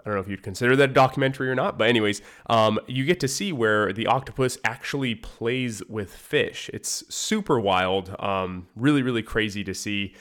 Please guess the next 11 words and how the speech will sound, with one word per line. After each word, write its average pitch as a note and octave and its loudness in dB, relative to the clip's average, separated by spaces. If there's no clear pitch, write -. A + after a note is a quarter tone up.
But A#2+ 6
nonetheless, C3+ 0
we D#3 -4
really C3 0
need G#2+ -2
play, - -4
and A2 0
we A#2 -4
start G3+ 2
to C#3 -4
lose C3+ -4